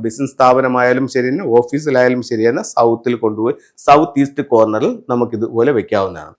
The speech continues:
ഒരു വീടിന്റെ വാസ്തുദോഷങ്ങൾ മാറാനായിട്ട് ചൈനീസ് വാസ്തുകലയായ ഫെങ് ഷൂയിൽ നാല് സെലസ്റ്റിയൽ അനിമൽസിനെ പറ്റി പറയുന്നുണ്ട്.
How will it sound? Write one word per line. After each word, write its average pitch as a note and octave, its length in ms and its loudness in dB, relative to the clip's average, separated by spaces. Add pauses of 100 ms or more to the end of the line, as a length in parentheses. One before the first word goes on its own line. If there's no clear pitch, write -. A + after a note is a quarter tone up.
ഒരു A#3+ 200 2
വീടിന്റെ F3+ 440 4 (240)
വാസ്തുദോഷങ്ങൾ F3 800 0 (140)
മാറാനായിട്ട് B2+ 680 0 (140)
ചൈനീസ് D3+ 520 2
വാസ്തുകലയായ B2 640 2 (160)
ഫെങ് C3+ 260 2
ഷൂയിൽ D3+ 300 2 (420)
നാല് E3+ 480 6 (240)
സെലസ്റ്റിയൽ E3 580 4 (200)
അനിമൽസിനെ D#3+ 580 2
പറ്റി C#3 300 -4
പറയുന്നുണ്ട്. A2 440 -2